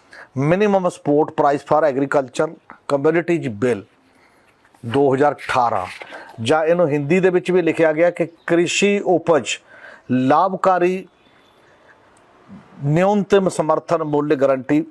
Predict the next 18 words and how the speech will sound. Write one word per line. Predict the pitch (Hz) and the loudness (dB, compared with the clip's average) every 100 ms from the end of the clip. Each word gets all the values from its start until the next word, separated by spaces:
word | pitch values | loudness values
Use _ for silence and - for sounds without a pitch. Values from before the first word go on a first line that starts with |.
| - | -4
ਵਿਧੇਇਕ | 147 156 127 113 - - _ _ _ _ _ - | 0 2 0 -2 -12 -16 _ _ _ _ _ -6
ਦੋ | 127 147 | 0 2
ਹਜ਼ਾਰ | 139 143 | 2 0
ਅਠਾਰਾਂ। | - - 117 98 98 - - 117 | -2 -4 -2 -4 -10 -20 -14 -2
ਜੇ | 143 | 0
ਪੰਜਾਬੀ | - 143 151 156 180 | 0 0 0 0 -2
'ਚ | |
ਕਹੀਏ | 180 180 175 180 | 0 0 0 0
ਤਾਂ | 175 - | 0 -2
ਖੇਤ-, | - 151 - _ | -2 -2 -2 _
ਤਾਂ | 165 | -4
ਖੇਤੀ | 160 - 165 160 196 196 | -2 -2 -2 -2 -4 -2
ਉਪਜ | 160 147 175 170 170 | -2 0 0 -2 -2
ਘੱਟੋ | 170 - 170 165 175 | -4 0 -2 0 0
ਘੱਟ | 156 151 | 0 -4
ਸਮਰਥਨ | - 135 135 135 - 147 135 | -4 -2 0 -2 -4 -4 0
ਮੁੱਲ, | 127 117 104 - - - - - - - - - - - _ _ _ 127 | 0 -2 -4 -14 -20 -20 -20 -20 -20 -20 -20 -20 -20 -20 _ _ _ -2
ਲਾਭਕਾਰੀ | 131 165 185 170 170 151 151 | 0 2 0 0 0 2 0